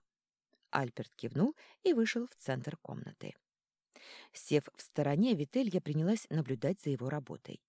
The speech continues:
Ей были интересны как новые для нее заклинания, которые маг обещал применить, так и его личная манера плетения. Она отметила, что, работая с силой,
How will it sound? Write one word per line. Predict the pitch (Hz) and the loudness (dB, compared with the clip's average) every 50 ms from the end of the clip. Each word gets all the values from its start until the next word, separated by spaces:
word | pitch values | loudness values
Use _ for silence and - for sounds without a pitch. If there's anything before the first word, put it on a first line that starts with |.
| _ _ _ _ _ _ - - - - _ | _ _ _ _ _ _ -20 -20 -20 -12 _
Ей | 135 143 202 247 262 | -2 0 2 2 2
были | 226 240 269 254 - - | 2 0 0 0 0 0
интересны | - 214 226 - - 240 247 302 302 - - - 143 127 | 2 2 2 2 2 0 0 0 -2 -2 -2 -2 -2 -2
как | - - 160 - - | 0 -2 -4 0 2
новые | 208 240 254 202 139 139 139 131 | 4 4 4 4 4 2 2 0
для | 127 123 139 147 | 0 0 -2 0
нее | 151 156 156 151 156 | 0 0 0 0 0
заклинания, | 147 135 151 - 165 196 254 349 381 330 214 143 123 | 0 -2 -4 -2 -2 0 0 0 2 2 2 0 0
которые | - - 196 - - 190 170 175 190 | 2 2 2 4 4 4 4 4 6
маг | 208 233 175 - - | 6 6 4 4 2
обещал | 131 139 190 - - - 123 | 0 -2 -2 -2 -2 -2 -2
применить, | - - 131 170 208 214 196 139 98 - - - _ _ - - - - - _ - | -2 -2 0 4 4 4 4 4 2 -2 -8 -16 _ _ -20 -20 -20 -20 -20 _ 0
так | 359 359 - - | 0 0 0 0
и | - 269 | 0 0
его | 269 254 233 240 | 0 2 2 0
личная | 233 277 320 - - - 262 254 233 | 0 0 0 -2 0 0 2 4 6
манера | 226 226 220 220 220 214 | 6 6 6 4 4 2
плетения. | - - 240 220 - - 147 120 113 107 - - - - - _ _ _ _ _ _ _ _ _ _ _ - - - - - _ | -2 -4 -10 -12 -8 -6 -6 -4 -4 -6 -8 -10 -12 -14 -18 _ _ _ _ _ _ _ _ _ _ _ -20 -20 -20 -20 -18 _
Она | - 139 160 190 214 190 | -2 2 4 4 4 4
отметила, | 170 - - 240 302 294 - - - 135 127 120 | 2 2 0 0 0 0 -4 -6 -4 -4 -4 -4
что, | - - - 147 151 | -6 -4 -2 0 0
работая | 175 190 214 226 - - 151 156 | 0 2 2 0 0 0 -2 -4
с | 170 - | -4 -6
силой, | - - - - 330 330 226 139 113 107 | -10 -8 -2 0 0 2 2 0 -2 -4